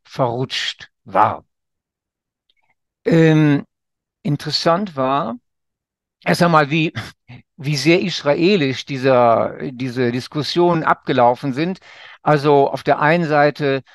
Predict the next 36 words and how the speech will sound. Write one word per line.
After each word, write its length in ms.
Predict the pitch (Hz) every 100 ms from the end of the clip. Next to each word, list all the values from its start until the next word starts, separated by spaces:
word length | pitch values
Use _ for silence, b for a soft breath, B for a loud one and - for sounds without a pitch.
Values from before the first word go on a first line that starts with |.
| b
wurde 240 | 135 151 139
mit 240 | 127 113
harten 380 | 127 139 139 123
Bandagen 760 | 107 117 123 127 165 160 156 139 b b
hin 160 | - 156
und 200 | 135 -
her 160 | 151 175
diskutiert, 720 | 180 - - - 175 175 165
auf 140 | 123
der 180 | - -
anderen 240 | 151 156
Seite 540 | 135 139 139 131 139 131 B B
viele 400 | - - 170 156
Frotzeleien, 1080 | 147 - 135 - 135 123 131 151 160 160 156 - B B
äh, 220 | 135 120
Witze 680 | 147 - - 175 160 156 151
und 440 | 139 135 135 127 -
man 240 | 139 139 127
verstand 560 | - 139 - 156 170
manchmal 400 | - 156 - 147
gar 220 | 123 131 143
nicht, 260 | 135 -
wer 220 | 123 147
ist 180 | 151 117
hier 240 | - 139 117
gegen 420 | 120 143 139 117
wen 420 | 117 135 151 170
und 340 | 165 143 139 - B B - _ _ _ -
warum 340 | 127 139 143
sind 220 | - 156
das 100 | 143
nicht 240 | 143 131 -
alles 320 | 135 143 - B B _
gute 460 | 156 175 151 143 120
Freunde, 640 | - 127 131 160 165 147
die 260 | 123 131